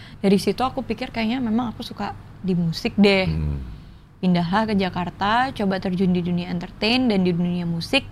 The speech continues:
Speaker 2: Hmm.
Speaker 1: Mama aku nyaranin buat audisi X Factor itu.
Speaker 2: Oke.
Speaker 1: Tapi aku masuknya as a vocal group ya.
Speaker 2: Hmm.
Speaker 1: Bukan as a solo
Speaker 2: Sama
Speaker 1: singer
Speaker 2: siapa
Speaker 1: karena
Speaker 2: dulu?
Speaker 1: aku belum berani. Aku berlima cewek-cewek, namanya Classy.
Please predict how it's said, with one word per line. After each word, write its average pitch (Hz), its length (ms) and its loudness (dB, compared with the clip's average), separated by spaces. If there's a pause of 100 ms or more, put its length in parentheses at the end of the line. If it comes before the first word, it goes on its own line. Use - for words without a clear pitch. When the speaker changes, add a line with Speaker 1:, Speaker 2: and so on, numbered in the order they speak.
(220)
Speaker 2:
Hmm. 73 440 -2 (240)
Speaker 1:
Mama 196 240 2
aku 226 120 -2
nyaranin 220 520 4
buat 180 280 4 (360)
audisi 185 440 0
X 202 200 -6
Factor 180 280 -6
itu. 180 440 -4
Speaker 2:
Oke. - 480 -8 (400)
Speaker 1:
Tapi 196 160 4
aku 254 160 0
masuknya 233 480 0
as 214 160 -4
a - 100 -6
vocal 190 400 0
group 202 300 4
ya. 180 160 4 (320)
Speaker 2:
Hmm. 151 320 0 (220)
Speaker 1:
Bukan 185 420 4
as - 240 -4
a 196 80 -2
solo 180 480 0 (960)
Speaker 2:
Sama 165 80 0
Speaker 1:
singer 233 260 8
Speaker 2:
siapa 208 140 6
Speaker 1:
karena 214 160 6
Speaker 2:
dulu? 208 80 -10
Speaker 1:
aku 240 100 2
belum 196 320 6
berani. 180 440 4 (260)
Aku - 240 4
berlima 220 580 6
cewek-cewek, 196 640 0 (440)
namanya 202 360 2
Classy. 196 560 -2